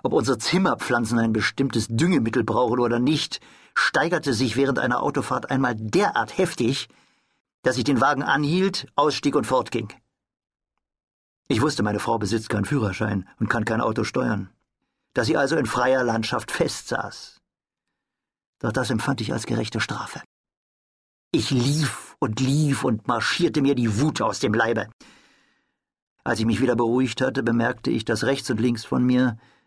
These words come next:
weite Ährenfelder wogten. Kein Bauernhof in Sicht und das Zuhause weit entfernt.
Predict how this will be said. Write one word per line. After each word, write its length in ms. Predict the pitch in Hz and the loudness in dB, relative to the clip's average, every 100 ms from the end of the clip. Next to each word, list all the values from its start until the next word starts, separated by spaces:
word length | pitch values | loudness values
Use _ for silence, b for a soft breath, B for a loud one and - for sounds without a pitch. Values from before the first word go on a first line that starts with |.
| b | b
weite 280 | - 120 120 | -2 0 2
Ährenfelder 800 | 143 139 123 104 - 107 110 110 | 2 4 2 0 -2 -2 -2 -2
wogten. 480 | 117 110 - 110 107 _ - | -4 -6 -10 -14 -14 _ -4
Kein 260 | 127 120 | 0 2
Bauernhof 600 | 117 135 160 147 151 156 147 | 2 4 2 2 2 2 2
in 140 | 120 | 2
Sicht 400 | 104 147 - - | 2 0 -2 0
und 180 | 131 117 | 0 2
das 220 | 113 - | 0 -2
Zuhause 480 | - 113 123 120 120 | -2 0 0 0 0
weit 220 | 123 123 | 0 0
entfernt. 500 | 117 135 123 110 | 0 2 2 0